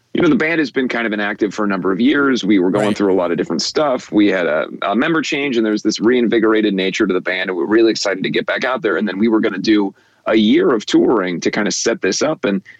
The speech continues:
Speaker 1: and, uh, celebrate the ten-year anniversary of this record. And we had done the re-recording ourselves, and there's all this stuff that we were really excited about. And then naturally, we did one show in Mexico City as kind of our big "We're
Speaker 2: Wow.
Speaker 1: back" show,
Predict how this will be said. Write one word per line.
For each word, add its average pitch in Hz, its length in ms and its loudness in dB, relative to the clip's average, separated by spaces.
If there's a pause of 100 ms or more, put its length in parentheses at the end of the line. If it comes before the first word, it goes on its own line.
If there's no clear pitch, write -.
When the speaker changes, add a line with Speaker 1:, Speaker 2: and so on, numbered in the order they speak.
(120)
Speaker 1:
and, 104 400 0
uh, 92 240 -2
celebrate 113 720 0
the 90 80 0
ten-year 87 340 -2
anniversary 80 460 -2
of - 80 -2
this - 180 -2
record. 87 300 0
And 95 120 2
we 104 120 4
had 98 140 2
done 95 180 0
the 101 80 2
re-recording 95 560 2
ourselves, 175 520 0
and 107 80 2
there's 90 140 0
all 117 140 0
this 113 160 0
stuff - 240 -2
that 90 100 -2
we 87 80 0
were 90 60 4
really 90 160 2
excited - 280 -2
about. 110 200 0
And 101 100 -4
then 101 80 -2
naturally, 101 600 0 (840)
we 139 120 4
did 113 140 2
one 131 280 2
show 107 420 0 (320)
in - 100 2
Mexico 110 360 0
City 107 280 4
as 95 120 0
kind 98 160 -2
of 95 80 -2
our 92 80 0
big 98 300 -2
"We're 92 160 0
Speaker 2:
Wow. 101 320 -2
Speaker 1:
back" 104 200 -12
show, 78 420 -2